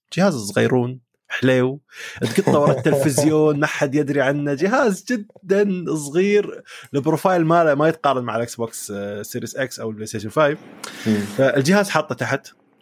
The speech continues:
Speaker 1: كنترولرين موجودين تحت، بطاريات تحت. لما أخوي يزورنا،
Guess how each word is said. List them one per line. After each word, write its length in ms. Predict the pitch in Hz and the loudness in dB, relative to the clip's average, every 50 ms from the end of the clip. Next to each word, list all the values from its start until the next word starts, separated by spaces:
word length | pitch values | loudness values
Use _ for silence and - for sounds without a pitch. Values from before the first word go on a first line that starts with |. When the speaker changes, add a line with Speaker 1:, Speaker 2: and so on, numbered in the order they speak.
| _ _ - | _ _ -6
Speaker 1:
كنترولرين 520 | 143 127 - 139 135 127 127 123 127 123 | -4 -2 2 2 4 4 4 4 4 2
موجودين 360 | 123 117 117 107 104 127 123 - | 2 0 -2 -2 -2 -4 -4 -4
تحت، 260 | 123 113 - 127 - _ - | -4 -2 -2 -4 -4 _ -8
بطاريات 480 | 117 - - 117 123 120 123 123 - | -6 -4 -2 0 0 0 0 -2 -2
تحت. 340 | - 104 110 131 127 _ - - - _ - - - - - - - - - - - - - | -4 -2 -2 -4 -4 _ -16 -20 -20 _ -20 -20 -20 -20 -18 -18 -18 -20 -20 -20 -20 -8 -2
لما 340 | - 156 214 240 226 196 147 | 2 2 2 4 4 2 2
أخوي 440 | 131 - - 170 139 139 165 190 - _ _ _ _ _ _ _ _ _ _ _ _ - - _ _ _ _ _ _ _ _ _ _ _ _ _ _ _ _ _ _ _ _ - | 2 2 0 0 0 0 -2 -4 -10 _ _ _ _ _ _ _ _ _ _ _ _ -18 -18 _ _ _ _ _ _ _ _ _ _ _ _ _ _ _ _ _ _ _ _ -10
يزورنا، 460 | 131 113 135 151 127 113 113 131 165 | -6 -2 0 0 0 0 -2 -6 -8